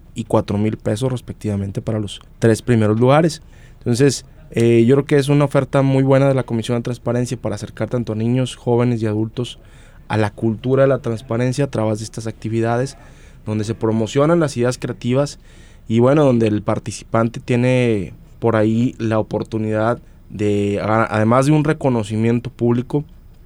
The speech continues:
pues, un aliciente, una motivación. Los pequeñitos, ya los decíamos, con las tablets, y los, eh, los jóvenes y adultos, pues, con una cantidad de dinero que les puede servir para, pues, para sus ahorros, para los estudios, etcétera, ¿no?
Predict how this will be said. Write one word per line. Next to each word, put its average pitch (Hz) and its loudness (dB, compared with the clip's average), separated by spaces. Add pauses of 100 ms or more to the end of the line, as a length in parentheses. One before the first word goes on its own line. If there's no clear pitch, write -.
(160)
pues, 147 0
un 131 2
aliciente, 120 0
una 123 0
motivación. 113 -2
Los 143 -4
pequeñitos, 110 -4
ya 107 -2
los 110 -2
decíamos, 107 -6
con 117 -6
las 113 -6
tablets, 139 0 (480)
y 117 0
los, 117 0
eh, 104 -2
los 104 -6
jóvenes 127 2
y 117 0
adultos, 127 -2 (420)
pues, 117 0 (120)
con 110 0
una 117 2
cantidad 110 -4
de 110 0
dinero 120 0
que 123 -6
les 107 -6
puede 107 -4
servir 101 -8
para, 104 -4 (340)
pues, 139 0
para 120 2
sus 104 -6
ahorros, 139 4
para 120 0
los 107 -2
estudios, 123 -2
etcétera, 95 -8
¿no? 135 -8